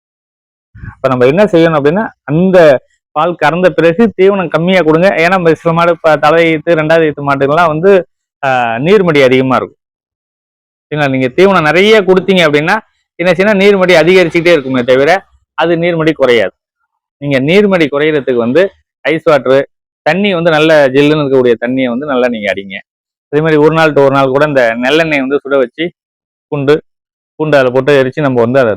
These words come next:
நல்லா தேய்ச்சி விடலாம். நீர்மடி வந்து வா-, குறைஞ்சிடும். நீர்மடி குறைஞ்ச பிறகுதான் நீங்க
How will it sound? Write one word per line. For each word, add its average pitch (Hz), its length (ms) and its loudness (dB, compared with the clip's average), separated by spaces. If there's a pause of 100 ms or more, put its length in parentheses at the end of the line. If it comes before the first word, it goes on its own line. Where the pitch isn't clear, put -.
நல்லா 131 240 -4
தேய்ச்சி 147 280 -4
விடலாம். 123 220 -4
நீர்மடி 131 320 -2
வந்து 120 280 0
வா-, 110 200 0 (680)
குறைஞ்சிடும். 117 400 -4 (340)
நீர்மடி 151 440 0 (120)
குறைஞ்ச 139 280 0 (100)
பிறகுதான் 135 600 0 (480)
நீங்க 147 180 -2